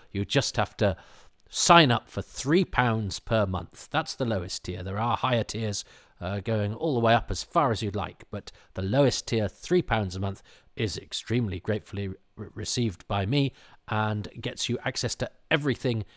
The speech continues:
in terms of the audio releases that I do and all of the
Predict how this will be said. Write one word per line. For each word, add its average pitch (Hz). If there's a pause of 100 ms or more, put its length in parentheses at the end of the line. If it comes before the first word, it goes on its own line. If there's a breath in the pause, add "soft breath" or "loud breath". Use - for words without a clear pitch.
(180 soft breath)
in 107
terms 107
of 95 (300 soft breath)
the 98
audio 104
releases 90 (300 soft breath)
that -
I 92
do 87 (320 soft breath)
and 95 (100)
all 110
of 90
the 90